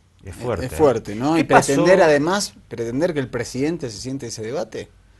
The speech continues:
Speaker 1: ¿Qué pasó, Mariano, en El Salvador tras la firma de los acuerdos de Chapultepec, allí por inicios de los noventa? ¿Cómo fue ese proceso que es más o menos similar, ¿no?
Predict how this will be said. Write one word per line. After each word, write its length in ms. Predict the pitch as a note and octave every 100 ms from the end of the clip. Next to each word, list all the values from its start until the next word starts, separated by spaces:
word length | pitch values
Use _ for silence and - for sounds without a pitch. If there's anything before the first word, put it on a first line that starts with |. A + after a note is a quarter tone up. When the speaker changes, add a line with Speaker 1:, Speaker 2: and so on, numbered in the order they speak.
| _ - - - _ _ -
Speaker 1:
¿Qué 100 | F3
pasó, 340 | E3 C#3+ D#3+
Mariano, 500 | D3+ B2+ C#3 C#3 C3+
en 80 | B2
El 100 | G#2+
Salvador 720 | - G#2+ G#2+ A2+ B2 B2+ A#2
tras 240 | G#2+ G2+
la 80 | G2+
firma 460 | - A2+ A2 G#2+ G2+
de 60 | F#2+
los 180 | F#2+ F#2+
acuerdos 320 | F2 G#2+ G2
de 100 | F#2+
Chapultepec, 1000 | - F#2 F#2+ F2 E2+ F2+ - F#2 E2+ F2
allí 260 | E2 F#2+
por 200 | F#2 F2+
inicios 460 | E2+ F#2+ F#2+ - F2
de 60 | E2+
los 140 | E2
noventa? 720 | F2 F2+ F2 D#2+ D2 D2+ D2+ _ - - _ -
¿Cómo 180 | B2+ B2
fue 120 | A2+
ese 180 | G#2+ F#2
proceso 600 | D#2 F#2+ G#2+ F#2 F#2+ E2
que 240 | F2 F#2 - A#2+
es 140 | A#2+
más 240 | B2 A2+
o 80 | A2+
menos 300 | G#2+ A2 G#2+
similar, 520 | G#2 F#2+ G#2+ G2+ E2
¿no? 240 | E2+ G2+